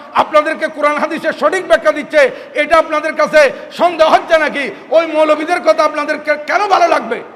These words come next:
আমার নবীজি বলতেছেন, "এদের থেকে তোমরা দূরে থাকো, তোমাদেরকে তা-, তাদের থেকে দূরে রাখো।" এদের কাছে যাওয়ার দরকার কি?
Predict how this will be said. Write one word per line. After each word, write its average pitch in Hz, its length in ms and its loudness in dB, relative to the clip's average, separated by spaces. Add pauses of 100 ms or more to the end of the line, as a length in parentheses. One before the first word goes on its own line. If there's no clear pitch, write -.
(1000)
আমার 381 340 2
নবীজি 359 280 -4
বলতেছেন, 330 460 0
"এদের 311 240 0
থেকে 311 160 -2
তোমরা 403 360 -2
দূরে 349 240 -2
থাকো, 269 380 2 (200)
তোমাদেরকে 277 460 -4
তা-, 262 240 -4 (240)
তাদের 403 260 -2
থেকে 311 200 -6
দূরে 254 240 -4
রাখো।" 175 280 -4 (840)
এদের 294 200 -4
কাছে - 300 -2
যাওয়ার 359 340 4
দরকার 269 320 0
কি? 226 220 -10